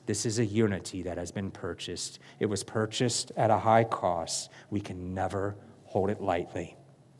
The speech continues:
That right there gives us all the motivation we need to go out and live out the command to be unified, to cherish how it is created, and to strive to cultivate it through harmony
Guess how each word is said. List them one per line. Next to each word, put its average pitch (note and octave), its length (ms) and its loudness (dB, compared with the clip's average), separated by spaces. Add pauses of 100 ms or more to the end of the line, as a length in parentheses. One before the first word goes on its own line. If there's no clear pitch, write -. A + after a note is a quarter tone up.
(160)
That B2 200 10
right C3+ 240 10
there G2+ 240 4
gives F#2 240 -6
us - 160 -4
all F#2+ 180 0
the G2+ 80 -2
motivation G2 720 -2
we F#2 140 -6
need F2 380 -6 (300)
to - 100 -2
go A2 280 6
out F#2+ 320 8
and G#2 160 -2
live F#2+ 140 -2
out G2 200 -2
the G#2+ 60 -2
command G2+ 760 -2 (300)
to - 100 -6
be G2 100 -4
unified, F2+ 840 -4 (460)
to B2+ 100 -4
cherish A#2 640 2
how A2+ 140 4
it A2 100 2
is A2+ 140 -2
created, E2+ 640 -4 (380)
and F#2+ 120 -4
to E2 100 -8
strive F#2 680 2
to - 100 -12
cultivate E2 580 -8
it E2+ 140 -12
through D#2+ 160 -8
harmony F2+ 640 -8